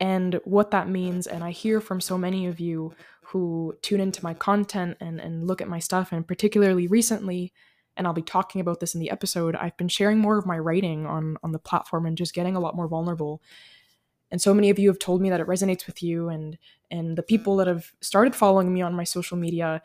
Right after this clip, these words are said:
are people who resonate way more closely to myself and my vision and my mission. And it's been an interesting shift to notice, because I feel like I'm approaching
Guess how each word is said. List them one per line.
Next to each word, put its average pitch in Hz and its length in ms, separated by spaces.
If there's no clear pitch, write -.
are 202 60
people 196 280
who 180 180
resonate 185 500
way 185 340
more 185 280
closely 185 580
to - 200
myself 175 560
and 175 160
my 175 200
vision 202 320
and 180 180
my 170 180
mission. 269 560
And 185 540
it's 196 160
been 220 140
an 226 80
interesting 247 400
shift 226 320
to 202 100
notice, 226 320
because 180 300
I 175 80
feel 208 240
like 202 160
I'm 175 120
approaching 170 880